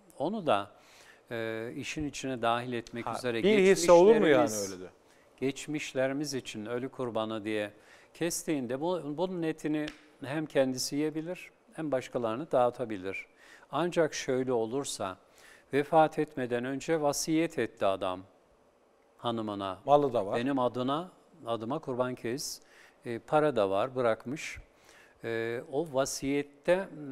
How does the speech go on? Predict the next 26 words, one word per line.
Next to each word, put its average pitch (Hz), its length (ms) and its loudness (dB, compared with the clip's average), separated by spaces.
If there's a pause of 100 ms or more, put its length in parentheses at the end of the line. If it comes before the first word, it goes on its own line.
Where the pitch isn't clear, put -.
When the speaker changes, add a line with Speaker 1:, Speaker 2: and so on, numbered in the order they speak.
(120)
Speaker 1:
böyle 139 280 0
bir 135 60 -8
kurban 127 380 -6
kesildiğinde 131 720 -4
bunun 175 240 -4
eti 147 260 -6
tamamen 135 680 -2 (760)
dağıtılacak 110 800 -2
yahut 135 280 -2
fakirlere 110 560 -4
verilecek. 95 520 -8 (340)
Bunu 165 180 -4
ayırmak 104 520 -4
lazım. 90 400 -10 (480)
Ama 156 380 2
öyle 165 300 0
bir 156 100 -2
vasiyet 131 600 -2
yok. 107 340 -4
"Ben 160 340 -4 (460)
vefat 156 500 0
eden 113 280 -4
geçmişlerim 143 680 -4
için 131 300 -6
böyle 120 300 -2
bir 139 340 -8